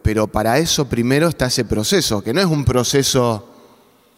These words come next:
que Dios lo hace porque lo hace. Dios lo hace porque lo necesitamos. Porque para volver a la gracia de Dios y para volver a fluir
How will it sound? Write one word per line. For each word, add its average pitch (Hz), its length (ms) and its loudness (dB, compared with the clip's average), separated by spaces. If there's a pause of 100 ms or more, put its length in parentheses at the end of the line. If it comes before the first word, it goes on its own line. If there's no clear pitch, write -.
(520)
que 104 140 -4
Dios 139 240 2
lo 131 160 2
hace 151 220 0
porque 117 320 0
lo 113 160 2
hace. 98 360 -4 (200)
Dios 170 200 2
lo 190 80 4
hace 202 180 0
porque 135 240 2
lo 123 140 4
necesitamos. 117 920 -2 (1400)
Porque 113 300 -2
para 120 360 -2
volver 170 320 4
a 190 60 4
la 160 100 2
gracia 143 460 0
de 123 80 2
Dios 120 320 -2
y 113 40 -8
para 113 200 -6
volver 139 300 -2
a 160 60 -2
fluir 139 580 2